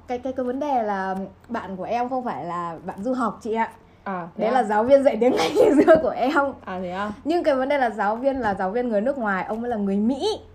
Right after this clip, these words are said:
Speaker 2: À.
Speaker 1: Ông ấy lớn tuổi hơn mình rất nhiều, ông phải
Speaker 2: Ừ.
Speaker 1: ba mấy rồi, phải bốn mươi rồi.
Speaker 2: Ừ.
Speaker 1: Nhưng mà hiện tại ông ấy đang, ông ấy vẫn đang làm việc và dạy ở Việt Nam.
Speaker 2: Ừ.
Speaker 1: Thì mẹ của ông ấy lại là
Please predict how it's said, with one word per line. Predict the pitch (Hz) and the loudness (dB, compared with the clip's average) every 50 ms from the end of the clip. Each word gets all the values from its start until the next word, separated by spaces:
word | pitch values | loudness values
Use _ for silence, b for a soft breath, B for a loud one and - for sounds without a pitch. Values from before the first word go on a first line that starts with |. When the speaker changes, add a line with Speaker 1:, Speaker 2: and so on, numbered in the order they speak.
| - - | -20 -14
Speaker 2:
À. | - 196 196 208 220 233 247 254 254 240 226 202 196 | -10 -8 -6 -6 -4 -4 -2 -2 -2 -2 -4 0 2
Speaker 1:
Ông | 262 294 302 | 2 4 4
ấy | 302 | 4
lớn | 269 240 262 262 | 4 2 0 0
tuổi | 277 214 196 | 0 0 0
hơn | 214 247 262 | 0 -2 -2
mình | 254 226 202 | -2 -2 -2
rất | 220 302 - | -2 -4 -4
nhiều, | 349 269 233 220 208 196 | -2 -2 0 2 2 0
ông | - 208 214 | 0 0 -2
phải | 196 | -2
Speaker 2:
Ừ. | 190 | -2
Speaker 1:
ba | 196 214 220 | -2 -4 -4
mấy | 220 214 196 190 233 294 | -4 -2 -2 -2 -2 -2
rồi, | 320 240 | -2 -2
phải | 190 175 | -4 -4
bốn | 170 165 170 196 247 | -4 -4 -4 -4 0
mươi | 302 302 294 294 | 2 2 2 2
rồi. | 254 220 196 190 185 175 180 | 2 2 2 2 2 0 -4
Speaker 2:
Ừ. | - 208 208 196 | -4 -4 -4 -2
Speaker 1:
Nhưng | 233 254 | -2 -2
mà | 247 | -2
hiện | 226 226 175 - | -2 -2 -4 -6
tại | 208 160 135 | -6 -6 -6
ông | 208 233 | -6 -8
ấy | 254 247 | -8 -8
đang, | 247 247 247 247 240 233 - - - | -8 -8 -8 -8 -10 -14 -14 -12 -10
ông | 233 240 254 | -8 -8 -6
ấy | 262 269 | -8 -8
vẫn | 262 277 285 | -8 -8 -8
đang | 294 269 254 | -8 -8 -8
làm | 233 214 185 180 | -8 -8 -6 -6
việc | 185 185 190 | -8 -8 -8
và | 185 180 | -10 -10
dạy | 175 202 165 - - - | -8 -8 -8 -8 -10 -12
ở | - 180 165 156 131 127 - - - _ - | -10 -10 -10 -10 -12 -14 -16 -20 -20 _ -8
Việt | 202 196 | -8 -6
Nam. | 214 226 240 254 262 233 202 - | -6 -4 -4 -4 -4 -4 -4 -2
Speaker 2:
Ừ. | 220 214 208 196 190 185 185 - - - | -2 0 0 -2 -4 -6 -8 -10 -10 -6
Speaker 1:
Thì | - 220 214 214 208 202 - - - - - - _ - - - - - - - - - - - _ - - - _ - | -2 0 0 0 0 -2 -4 -6 -14 -20 -20 -20 _ -12 -8 -8 -8 -8 -10 -20 -20 -20 -20 -20 _ -20 -20 -12 _ -2
mẹ | 254 277 277 254 247 208 | 0 0 0 0 -2 -2
của | 190 | 0
ông | 220 247 269 | 0 0 0
ấy | 294 302 | 0 -2
lại | 285 - 185 | -2 -4 -4
là | 190 - - 320 - 185 - | -4 -4 -4 -4 -4 -4 -6